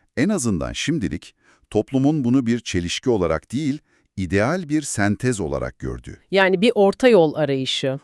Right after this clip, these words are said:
Speaker 1: Aynen. Aileler, batıdaki gibi çocuk on sekizine gelince evden ayrılır, kendi hayatını kurar modelini tam olarak benimsemiyor ama geleneksel "çocuk ailenin malıdır"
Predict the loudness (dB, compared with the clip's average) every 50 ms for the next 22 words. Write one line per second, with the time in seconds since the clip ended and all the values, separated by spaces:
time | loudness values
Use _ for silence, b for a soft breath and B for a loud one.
0 | _ -4 -2 -2 -2 -4 -6 -8 -12 -16 _ B B B B B B B 2 2
1 | 4 4 4 2 2 2 2 0 -2 -8 b b b b -2 -2 -2 0 0 -2
2 | -2 -2 -2 -6 -6 -6 -6 -6 -8 -12 _ -10 -4 -4 -2 -2 -2 -4 -2 0
3 | 0 0 0 -2 -4 -4 -2 -2 0 0 -2 -2 -2 -2 0 0 0 0 -2 -8
4 | -12 -14 b b b b 0 0 0 2 0 -2 0 0 0 0 0 -2 -2 -4
5 | -4 -4 -6 -6 -4 -2 0 0 0 0 0 0 2 2 0 0 0 -2 -4 -4
6 | -4 -2 -2 0 0 0 -2 -2 -2 -2 -2 -2 -2 -2 -2 -4 -4 -4 -4 -2
7 | -2 -2 -2 -4 -6 -8 -8 -6 -6 -4 -4 -4 -2 -2 -2 -2 -2 -2 -4 -6
8 | -8 -10 b b b b b b b b -6 -6 -6 -4 -4 -2 0 0 0 0
9 | 0 -2 -2 -2 -2 -2 -4 -8 _ _ _ -10 -6 -6 -4 -2 -4 -6 -6 -6
10 | -4 -2 0 0 0 2 2 2 2 2 2 2 2 2 0 0 0 -2